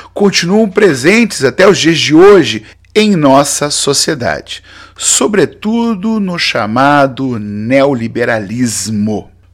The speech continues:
Uma das formas de divulgação do pensamento iluminista foi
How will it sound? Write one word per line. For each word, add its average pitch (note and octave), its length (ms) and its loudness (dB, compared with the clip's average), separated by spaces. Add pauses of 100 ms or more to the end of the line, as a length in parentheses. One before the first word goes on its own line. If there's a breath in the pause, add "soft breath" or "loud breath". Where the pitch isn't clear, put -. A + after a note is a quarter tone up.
(300)
Uma C4 220 2
das F3+ 380 2
formas - 1080 -2 (400)
de B2+ 240 -12
divulgação C3+ 800 -2
do A2 140 -6
pensamento A2 1040 -6
iluminista A2 880 -6
foi F3+ 560 2